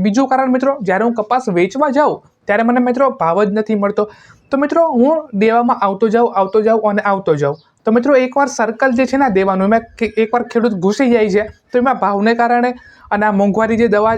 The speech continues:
એ મે-, કિસાન મિત્રો એ છાંટે છે દવા, એ બધા, અ, ખેડૂતના, પછી બિયારણનો ભાવ, પછી ખાતરનો ભાવ, આ બધા ભાવ જ એટલા મોટા મોટા હોય છે કે મિત્રો એક જે ખેડૂત છે એ દેવા ઉપર આવી જાય છે. હવે આપણે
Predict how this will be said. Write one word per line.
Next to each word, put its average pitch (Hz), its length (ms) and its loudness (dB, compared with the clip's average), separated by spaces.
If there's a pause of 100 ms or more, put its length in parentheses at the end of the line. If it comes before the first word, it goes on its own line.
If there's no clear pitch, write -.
એ 226 160 2
મે-, 214 220 -2 (200)
કિસાન 220 300 -2
મિત્રો 226 220 0
એ 233 80 2
છાંટે 226 380 -2
છે 233 120 -2
દવા, 208 320 2 (360)
એ 202 140 0
બધા, 208 360 2 (200)
અ, 196 160 0 (120)
ખેડૂતના, 208 540 0 (380)
પછી 190 160 0
બિયારણનો 214 640 0
ભાવ, 196 320 0 (320)
પછી 190 300 0
ખાતરનો 208 460 0
ભાવ, 202 240 0 (300)
આ 214 80 0
બધા 233 280 2 (420)
ભાવ 202 240 0
જ 240 60 -2 (120)
એટલા 254 180 -2
મોટા 240 260 0
મોટા 247 300 2
હોય 247 140 0
છે 240 120 -2
કે 214 100 -2
મિત્રો 240 260 2
એક 233 320 -2
જે 233 80 2 (100)
ખેડૂત 214 340 -2
છે 262 120 0 (100)
એ 190 100 0
દેવા 185 320 2
ઉપર 214 180 -2
આવી 175 200 0
જાય 139 180 -6
છે. 160 140 -12 (580)
હવે 220 120 0
આપણે 302 200 0